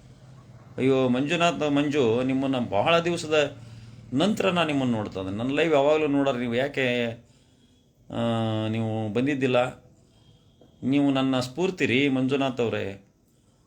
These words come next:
ನೀವು ನಮಗೆ ಅಗದಿ ಕಾಯಂ ನನ್ನ ಬ್ರದರ್ ನೀವು.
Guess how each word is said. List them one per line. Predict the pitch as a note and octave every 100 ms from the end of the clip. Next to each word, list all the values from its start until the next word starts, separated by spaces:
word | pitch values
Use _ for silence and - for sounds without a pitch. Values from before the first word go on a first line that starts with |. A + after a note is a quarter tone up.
| _ _ _ _ -
ನೀವು | B2+ C3
ನಮಗೆ | B2+ B2 A#2+
ಅಗದಿ | A2+ C3 D3+
ಕಾಯಂ | A#2+ B2 C#3+ D3
ನನ್ನ | C3+ B2+ A#2+ A2+ G#2+ G#2 G2+
ಬ್ರದರ್ | F#2+ A2+ C#3
ನೀವು. | B2+ F#2